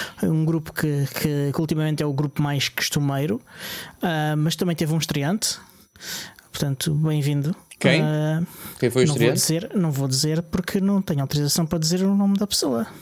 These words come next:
Speaker 2: Ok.
Speaker 1: Mas
Speaker 2: Cá
Speaker 1: é
Speaker 2: para mim
Speaker 1: também
Speaker 2: também
Speaker 1: um
Speaker 2: não
Speaker 1: ouvinte.
Speaker 2: aconteceu o encontro. Há fotografias do encontro?
Speaker 1: Mas é, mas é também um, um, um, um ouvinte, eh, do podcast.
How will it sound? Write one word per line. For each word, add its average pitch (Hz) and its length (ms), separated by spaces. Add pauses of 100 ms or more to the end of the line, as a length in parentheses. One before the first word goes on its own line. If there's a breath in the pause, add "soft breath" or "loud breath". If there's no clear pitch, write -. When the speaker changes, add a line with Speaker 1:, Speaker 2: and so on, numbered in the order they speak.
(360 loud breath)
Speaker 2:
Ok. 107 580 (680)
Speaker 1:
Mas 175 160
Speaker 2:
Cá 180 60
Speaker 1:
é - 20
Speaker 2:
para 160 100
mim 160 60
Speaker 1:
também 160 60
Speaker 2:
também 160 100
Speaker 1:
um 165 60
Speaker 2:
não 170 80
Speaker 1:
ouvinte. 151 100
Speaker 2:
aconteceu 175 340
o 135 60
encontro. 135 420 (200)
Há 160 80
fotografias 135 500
do 135 80
encontro? 123 340 (100)
Speaker 1:
Mas 165 180
é, 302 220
mas 196 160
é 190 80
também 185 360
um, 190 80 (220)
um, 180 680 (220)
um, 139 680 (160)
um 160 180
ouvinte, 151 460 (320)
eh, 147 160
do 135 120
podcast. - 800